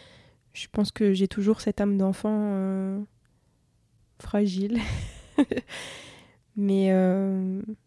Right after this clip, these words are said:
mais qui est toujours à la recherche, bah, voilà, voyage initiatique, pour moi, c'est, c'est pas un voyage dans le sens qu'on connaît tous. Euh,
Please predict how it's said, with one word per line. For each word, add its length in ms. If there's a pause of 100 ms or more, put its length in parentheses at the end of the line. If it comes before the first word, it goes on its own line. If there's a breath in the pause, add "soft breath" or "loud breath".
(800)
mais 240
qui 240
est 100
toujours 280
à 80
la 100
recherche, 420
bah, 200 (520)
voilà, 280
voyage 460
initiatique, 540
pour 120
moi, 140
c'est, 280
c'est 220 (260)
pas 100
un 200
voyage 400 (1120)
dans 840 (440)
le 180
sens 260
qu'on 120
connaît 280
tous. 340
Euh, 220